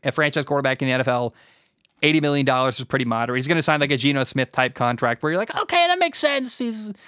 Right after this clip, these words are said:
not the highest paid, but you got some stability at quarterback." But then I don't know that Baker's gonna do much with that opportunity other than probably be the starter in Tampa for, like, two or three years and, and kind of flounder. But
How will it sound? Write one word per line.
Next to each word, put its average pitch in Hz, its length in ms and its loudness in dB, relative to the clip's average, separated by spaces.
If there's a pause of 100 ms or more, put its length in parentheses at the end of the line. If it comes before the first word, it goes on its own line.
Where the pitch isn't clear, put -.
(600)
not 147 120 2
the 147 100 0
highest 214 380 0
paid, 214 400 2
but 147 240 -4
you 160 100 -4
got 170 200 2
some 180 100 2
stability 156 460 2
at 131 80 -4
quarterback." 151 560 0
But 160 240 2
then 196 160 4
I 190 80 4
don't 190 180 2
know 175 120 2
that 160 120 -2
Baker's 160 320 2
gonna 139 220 0
do 143 260 4
much 139 340 -2
with 147 180 2
that 123 140 2
opportunity 120 600 -2
other 135 180 4
than 123 300 0 (1120)
probably 170 240 4
be 160 100 2
the 147 80 0
starter 143 400 4
in 127 80 0
Tampa 120 320 0
for, 120 120 -4
like, 113 200 -2
two 123 100 -2
or 117 80 0
three 113 220 -6
years 110 320 -10
and, 117 240 -6
and 120 160 -6
kind 120 200 -2
of 110 60 -2
flounder. 110 460 -6 (1120)
But - 220 -4